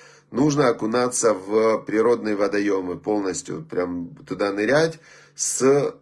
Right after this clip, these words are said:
для того, чтобы очищать вот эти вот воздействия. Это вот два таких сегодняшних лайфхака, которые, которые... И, конечно, шомер пив лашоно, тот, кто сохраняет свой рот и язык, он охраняет от, э, от царот, от страданий свою душу.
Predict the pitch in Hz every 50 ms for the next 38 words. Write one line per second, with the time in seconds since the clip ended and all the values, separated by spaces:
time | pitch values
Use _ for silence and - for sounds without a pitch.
0 | _ _ _ _ _ _ _ _ - 104 110 107 - 123 123 139 131 - - 120
1 | 101 107 107 104 101 - - - - - 127 123 127 127 107 104 98 104 98 -
2 | 95 95 95 90 - - 98 92 87 85 95 90 80 - - - - - - -
3 | - _ - - - - _ - 110 117 117 127 113 104 - 101 107 98 - 98
4 | 92 - 101 92 - - 90 - 107 101 92 92 90 - - 90 - 98 95 92
5 | - 135 147 139 - - - 95 92 - 101 95 95 95 87 85 - - - -
6 | - 92 95 92 82 - - 131 143 156 160 156 143 - - - _ _ - 107
7 | 123 143 139 - 117 101 - 113 113 123 123 110 - - - 113 101 101 98 92
8 | 92 92 104 113 135 143 131 135 - 113 - 104 90 85 95 - - 107 107 104
9 | 98 - - - 98 95 104 104 98 - - - - - 98 95 92 90 87 -
10 | - 98 98 92 95 127 147 156 151 - - _ - - - _ _ _ _ _
11 | - 120 131 131 120 110 - 101 107 107 110 110 107 95 - 104 101 92 - -
12 | - 95 98 92 90 - - - _ _ _ _ _ - 110 104 - - _ _
13 | _ _ _ _ _ _ - - - 113 110 120 135 147 151 147 - - - 107
14 | - - - - - 104 104 101 123 131 135 131 117 - - 98 98 98 101 95
15 | 95 101 90 85 - 104 - -